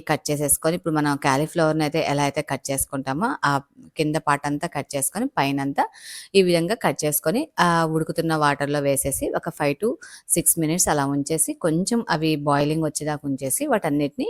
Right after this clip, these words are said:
ఈ విధంగా స్ట్రెయిన్ చేసేసుకోవాలి. స్ట్రెయిన్ చేసేసుకొని పక్కన పెట్టుకోవాలండి. So, మనకి ఏంటంటే ఇంగ్రీడియ-, ఇంగ్రీడియంట్స్ కూడా ఎక్కువ ఏమీ అవసరం ఉండదు దీనికైతే. చాలా అంటే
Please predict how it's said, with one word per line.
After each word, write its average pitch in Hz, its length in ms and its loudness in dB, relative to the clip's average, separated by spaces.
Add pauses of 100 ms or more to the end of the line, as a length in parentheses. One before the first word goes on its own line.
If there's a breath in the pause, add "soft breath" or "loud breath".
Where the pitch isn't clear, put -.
ఈ 175 80 0
విధంగా 151 300 -2
స్ట్రెయిన్ 135 420 -2
చేసేసుకోవాలి. 120 720 -4 (380 loud breath)
స్ట్రెయిన్ 180 360 2
చేసేసుకొని 165 500 0
పక్కన 147 360 -2
పెట్టుకోవాలండి. 139 680 -2 (360 loud breath)
So, - 120 -2
మనకి 175 300 0
ఏంటంటే 156 340 2
ఇంగ్రీడియ-, 165 640 2
ఇంగ్రీడియంట్స్ 165 640 0
కూడా 156 180 0
ఎక్కువ 185 540 2
ఏమీ 160 320 4
అవసరం 151 360 0
ఉండదు 143 240 -2
దీనికైతే. 135 520 -4
చాలా 139 440 -2
అంటే 156 180 -4